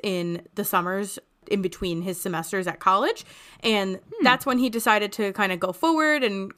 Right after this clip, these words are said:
Speaker 1: work with this guy, Ted Dabney, to create Syzygy and Atari. And then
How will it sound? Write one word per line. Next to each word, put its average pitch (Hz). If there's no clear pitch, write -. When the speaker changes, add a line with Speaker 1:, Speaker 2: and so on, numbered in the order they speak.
Speaker 1:
work 208
with 196
this 185
guy, 175
Ted 175
Dabney, 269
to -
create 196
Syzygy 180
and 165
Atari. 302
And 233
then 226